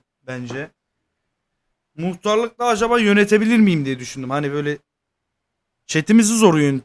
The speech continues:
yönetiyorum ama günün sonunda baktığında muhtarın ana olayı ne, onu bir tam bir araştırmak lazım.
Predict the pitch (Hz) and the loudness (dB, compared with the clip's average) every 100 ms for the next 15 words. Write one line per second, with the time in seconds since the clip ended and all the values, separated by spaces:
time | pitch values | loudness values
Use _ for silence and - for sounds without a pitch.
0 | - 139 135 120 135 156 202 160 143 139 | -8 -8 -6 -8 -6 -4 -4 -4 -4 -6
1 | - 139 131 135 131 - 147 196 196 165 | -8 -8 -4 -4 -6 -10 -8 -6 -6 -6
2 | 196 202 196 170 202 208 - 165 165 170 | -6 -4 -2 2 2 0 -2 0 2 0
3 | 165 _ _ _ _ _ _ _ _ _ | -4 _ _ _ _ _ _ _ _ _
4 | _ _ 147 151 156 175 170 156 156 147 | _ _ -6 -2 -2 -4 -6 -6 -6 -4
5 | 139 - - 139 135 - 131 131 120 127 | -6 -8 -8 -6 -6 -8 -10 -10 -10 -10
6 | 123 123 175 | -10 -8 -12